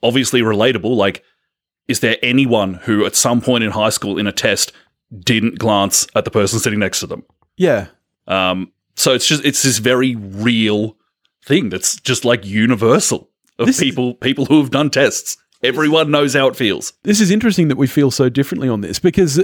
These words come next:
Speaker 2: I agree with you, it feels more real, but I spent, I had to take a break at the hour mark because I was waiting for this thing to get off the ground, and it felt like it, I felt like the entire first half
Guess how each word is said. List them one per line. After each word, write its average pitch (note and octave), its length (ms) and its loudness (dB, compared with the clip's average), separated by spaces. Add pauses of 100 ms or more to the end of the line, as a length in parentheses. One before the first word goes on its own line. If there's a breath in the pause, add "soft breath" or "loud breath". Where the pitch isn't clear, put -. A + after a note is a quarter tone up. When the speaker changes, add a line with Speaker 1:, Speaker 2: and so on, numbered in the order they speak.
(180)
Speaker 2:
I D#3 100 2
agree C#3+ 300 2
with G3+ 140 4
you, C3 100 4
it A2 100 -2
feels C3+ 220 2
more B2 160 0
real, C3+ 280 2
but B2 300 0
I F3+ 240 2
spent, - 640 -2
I F3 140 4
had B3+ 120 0
to E3+ 80 -6
take C#3+ 220 0
a B2+ 40 -2
break B2 400 0
at A2+ 140 -4
the A#2+ 140 0
hour A#2+ 180 0
mark - 460 -12
because B2+ 400 0 (720 soft breath)
I C3 140 4
was C3 220 2
waiting C3+ 540 2
for C#3 100 -6
this B2+ 200 -2
thing A#2 180 -2
to A#2 100 -6
get A2+ 200 0
off G2 160 -2
the G2+ 100 -6
ground, F#2+ 460 -6
and A#2 120 0
it A2+ 140 -4
felt A#2+ 320 0
like A#2+ 180 0
it, C3 120 -6
I C3+ 100 2
felt F#3+ 320 0
like E3 300 0
the E3 120 0
entire E3 380 2
first D3 360 0
half C#3 360 2